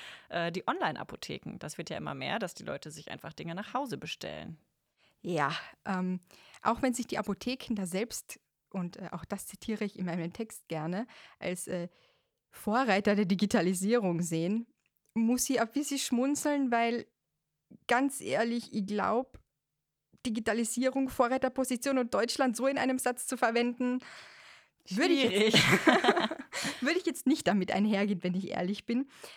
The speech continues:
Speaker 2: Aber ja, das kommt definitiv dazu, ne? Die Digitalisierung, die Online-Apotheken, seien wir uns ehrlich, wenn ich krank mit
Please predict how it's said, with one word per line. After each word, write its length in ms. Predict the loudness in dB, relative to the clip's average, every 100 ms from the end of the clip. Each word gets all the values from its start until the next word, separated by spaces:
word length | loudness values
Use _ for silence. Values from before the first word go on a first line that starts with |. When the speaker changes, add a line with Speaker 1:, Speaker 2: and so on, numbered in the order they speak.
| -6
Speaker 2:
Aber 160 | -2
ja, 140 | 0 -2
das 160 | -2
kommt 180 | -6 -4
definitiv 440 | -4 -4 -4 -6
dazu, 300 | -6 -8 -4
ne? 200 | -4 -2
Die 140 | -4 -8 _
Digitalisierung, 760 | -10 -10 -6 -6 -6 -6 -2 -2
die 120 | -4
Online-Apotheken, 1120 | -4 -4 -4 -4 -6 -6 -6 -6 -4 -2 -4 -8 _ _ _ _
seien 280 | -8 -4 -2
wir 60 | -2
uns 100 | -2
ehrlich, 240 | -2 -2
wenn 80 | -2
ich 120 | -4
krank 380 | -6 -4 -4 -4
mit 200 | -8 -8